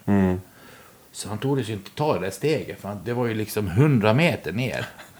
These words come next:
Speaker 2: till vägen. Men han stått där, vet du.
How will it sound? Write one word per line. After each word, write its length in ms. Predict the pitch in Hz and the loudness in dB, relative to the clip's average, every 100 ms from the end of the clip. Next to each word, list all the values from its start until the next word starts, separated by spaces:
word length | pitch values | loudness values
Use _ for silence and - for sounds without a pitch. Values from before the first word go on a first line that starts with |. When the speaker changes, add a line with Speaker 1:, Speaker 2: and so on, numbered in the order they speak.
| - - | -20 -6
Speaker 2:
till 160 | - | 0
vägen. 520 | 117 147 107 82 - 95 - 247 - - - - - - - - - - - - | 0 0 -2 -4 -8 -10 -6 -6 -4 -6 -6 -10 -14 -14 -20 -20 -20 -20 -20 -4
Men 140 | 117 | 2
han 160 | 123 151 | 4 4
stått 420 | - 208 202 - | 6 6 6 2
där, 140 | 120 | 0
vet 180 | 104 104 | 2 0
du. 160 | 117 107 | -4 -6